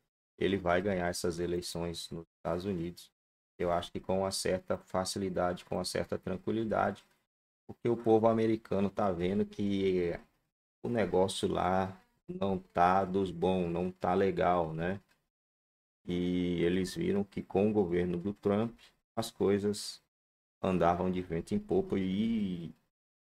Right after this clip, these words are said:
os Estados Unidos era bastante respeitado.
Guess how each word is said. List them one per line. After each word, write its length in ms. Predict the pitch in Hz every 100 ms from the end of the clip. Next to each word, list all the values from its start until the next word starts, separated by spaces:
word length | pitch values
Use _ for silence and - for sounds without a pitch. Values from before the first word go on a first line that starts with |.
| -
os 120 | 107
Estados 380 | 104 - 104 104
Unidos 380 | 107 90 95 92
era 240 | 92 92
bastante 920 | 87 80 80 90 92 - - 92 -
respeitado. 1120 | 92 - - - 95 92 - 90 92 85 78